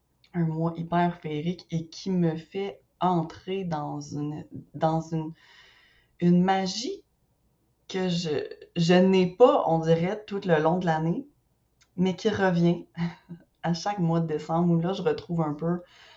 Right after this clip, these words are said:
euh, ce cœur enfantin et, euh, j'ai un peu plus d'imagination, où j'ai envie de, c'est ça, d'être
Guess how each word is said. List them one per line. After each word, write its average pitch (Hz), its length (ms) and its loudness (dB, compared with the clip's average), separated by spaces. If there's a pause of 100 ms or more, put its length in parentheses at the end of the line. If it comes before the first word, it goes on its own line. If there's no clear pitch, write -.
(320)
euh, 151 180 -2
ce - 200 -6 (260)
cœur 170 420 4
enfantin 151 840 -2
et, 160 340 -6
euh, 147 220 -8 (1040)
j'ai 170 260 -4
un 160 80 -4
peu 165 160 -8
plus 214 340 -6 (280)
d'imagination, 190 1200 -2
où 175 140 0
j'ai 165 240 -2
envie 165 500 -4
de, 143 340 -2
c'est 165 140 -12
ça, - 280 -6
d'être - 380 -10